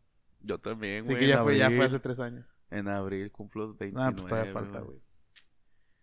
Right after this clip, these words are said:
Speaker 2: Este, y pues estaba con madre, güey, el ambiente, todo tranquilo. Pero pues sí, nos pusimos muy anales, güey.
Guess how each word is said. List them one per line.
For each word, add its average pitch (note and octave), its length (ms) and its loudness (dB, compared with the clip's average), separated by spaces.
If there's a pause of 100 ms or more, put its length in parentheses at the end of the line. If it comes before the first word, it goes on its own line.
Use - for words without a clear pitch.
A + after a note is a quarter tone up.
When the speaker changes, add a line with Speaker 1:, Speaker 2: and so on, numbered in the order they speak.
(520)
Speaker 2:
Este, C#3 840 10
y C#3 600 10 (240)
pues B2 200 4
estaba D#3 340 4
con E3+ 160 4
madre, F3+ 300 6
güey, A3+ 180 2
el D#3+ 180 4
ambiente, F#3+ 560 2
todo G#3 260 0
tranquilo. G#3 560 4 (520)
Pero C3 340 8
pues C3 160 4
sí, C#3 640 4 (340)
nos B2+ 180 -4
pusimos C3+ 380 0
muy C3+ 300 2
anales, C3 500 -2
güey. F3+ 140 -10